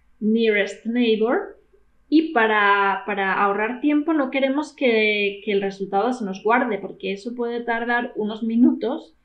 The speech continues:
y no es necesario aquí en el, en esta demo, así que lo dejamos sin seleccionar.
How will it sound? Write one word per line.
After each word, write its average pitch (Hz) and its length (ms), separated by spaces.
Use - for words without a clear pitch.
y 202 80
no 220 100
es 220 60
necesario 196 640
aquí 190 280
en 180 140
el, 180 260
en 196 140
esta 190 300
demo, 185 240
así 196 260
que 202 560
lo 208 160
dejamos 220 420
sin 202 180
seleccionar. 175 720